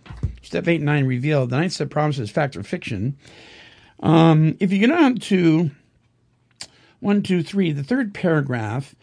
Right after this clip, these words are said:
uh, it, right after it says, "We have then completed step seven," it says, "Now we need more action, without which we find that faith without works is dead." Uh, and by the way, for those of you who don't like the Bible being quoted in A A meetings,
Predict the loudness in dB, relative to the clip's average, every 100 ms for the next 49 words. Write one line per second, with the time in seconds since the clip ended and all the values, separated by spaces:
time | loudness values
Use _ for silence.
0 | _ _ _ _ 0 2 2 0 -4 0
1 | 0 2 0 -4 -4 -2 -2 -4 -2 -2
2 | -2 -8 _ -6 -2 -2 -4 -4 -6 -6
3 | -6 -6 -4 -2 -2 -2 -8 -6 -6 -2
4 | 0 2 2 0 -2 -6 _ _ -8 0
5 | 2 2 2 0 0 0 0 -2 -4 -8
6 | -10 -16 _ _ _ _ _ _ -4 0
7 | 0 0 0 -2 -6 -6 -4 -4 -4 -2
8 | -4 -4 0 0 0 -10 -8 -2 -2 -2
9 | -4 -4 -4 -10 -16 _ -6 -4 -4 -2
10 | 0 2 0 -10 _ _ _ _ _ _
11 | _ _ _ -10 -4 2 4 4 4 0
12 | -2 -2 -2 -2 -2 -2 -2 -2 -2 -2
13 | -4 -2 -4 -2 0 -2 -4 -6 -4 -4
14 | -2 -4 -4 -4 -4 -2 -4 -4 -6 -12